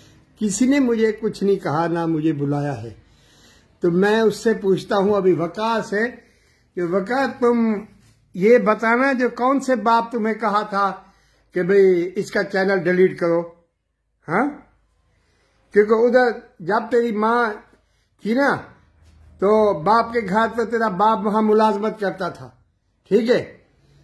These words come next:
उधर से ही इसको उसने कैच किया, हाँ? फिर इधर आ गई, हाँ?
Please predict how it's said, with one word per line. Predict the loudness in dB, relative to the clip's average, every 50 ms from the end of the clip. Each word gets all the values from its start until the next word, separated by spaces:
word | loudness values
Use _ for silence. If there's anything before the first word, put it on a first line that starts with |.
| _ _ _
उधर | 2 4 4 4 4 4
से | 4 2 2
ही | 2 2 2 2 0 0 -2
इसको | -4 -6 -8 -4 0 2 4 4 4 2 -2 -6 -12 -20 _ _ _ -4
उसने | -4 -2 0 0 2 2 0
कैच | 0 0 2 2 2 2 0 -4
किया, | -6 -4 -2 -2 -2 -2 -4 -10 -18 _ _ -6
हाँ? | -4 -2 -2 -2 -4 -6 -14 -20 _ _ _ _ _ _ _ -2
फिर | 2 4 4 4
इधर | 4 2 2 4 4
आ | 4 4 4 2
गई, | 2 0 0 0 0
हाँ? | 0 -2 -2 -2 -4 -6 -8 -16 _